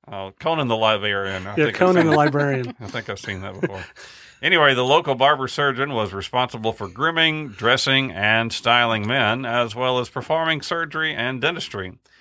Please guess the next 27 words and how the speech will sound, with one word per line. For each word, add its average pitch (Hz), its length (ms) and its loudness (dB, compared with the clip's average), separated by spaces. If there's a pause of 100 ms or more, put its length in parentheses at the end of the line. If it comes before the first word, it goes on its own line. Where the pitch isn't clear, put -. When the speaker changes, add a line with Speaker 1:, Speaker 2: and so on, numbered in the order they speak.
(360)
Speaker 1:
Their 98 120 -4
skill 160 480 4
and 104 260 2
steady 143 360 4
hand 143 380 4
with 104 160 -4
a 104 60 -2
razor 151 440 2
was 98 240 -2
indispensable 139 920 0
in 107 140 -2
treating 110 320 -2
soldiers 120 580 -2
injured 107 320 -4
in 104 60 -6
the 107 60 -4
battlefield, 113 760 0 (480)
and 127 340 4
barber 127 300 4
surgeons 135 580 2
were 98 280 0
often 110 340 0
relied 117 400 2
on 123 400 0
to 107 200 -2
perform 104 520 2
difficult 151 680 2